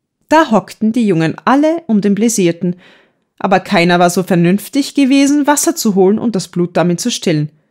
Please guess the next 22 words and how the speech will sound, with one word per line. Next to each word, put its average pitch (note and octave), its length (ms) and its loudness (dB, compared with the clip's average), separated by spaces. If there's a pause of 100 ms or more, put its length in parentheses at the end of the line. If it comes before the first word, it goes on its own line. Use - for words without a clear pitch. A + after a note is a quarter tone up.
(880)
Edgar, A3 560 -4 (400)
ein G3 160 0
großer C4+ 360 2
siebzehnjähriger F#3 760 0
Primaner, G3+ 680 0 (440)
stand C4+ 260 0
mit F3+ 120 0
finsterem, G3 640 0
verlegenem E3+ 600 0
Gesicht E3+ 380 -2
am E3 160 -2
Tisch - 360 -2
und F#3 140 -6
entfernte A3+ 540 -2
sich D3+ 200 -4
schnell, C#4 320 0 (440)
als A3 160 -2
er B3+ 80 2
Frau D4 140 -2
Dunker E3+ 380 -2
eintreten D3 520 -6
sah. - 240 -8